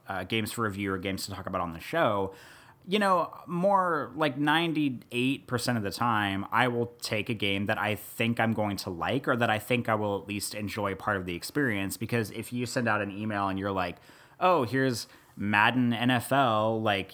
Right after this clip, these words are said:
you know, twenty eighteen," like, I would never take that because I don't play sports games, so it's not really my kind of thing. Um,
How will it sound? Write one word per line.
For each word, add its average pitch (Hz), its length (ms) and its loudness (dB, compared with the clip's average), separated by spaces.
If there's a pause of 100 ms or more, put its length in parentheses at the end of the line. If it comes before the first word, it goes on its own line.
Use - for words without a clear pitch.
you 110 140 -2
know, 95 240 0
twenty 120 400 0
eighteen," 110 460 -2
like, 104 120 0
I 113 140 4
would 117 220 0
never 104 260 2
take 113 280 -4
that 90 180 0
because 95 260 -6
I 101 160 -2
don't 98 300 0
play 101 240 -4
sports 160 340 -2
games, 104 420 -2
so 98 380 0
it's 95 240 -6
not 107 160 0
really 101 220 -2
my 92 180 -2
kind 92 240 -6
of 82 80 -8
thing. 90 580 -4
Um, 85 440 -2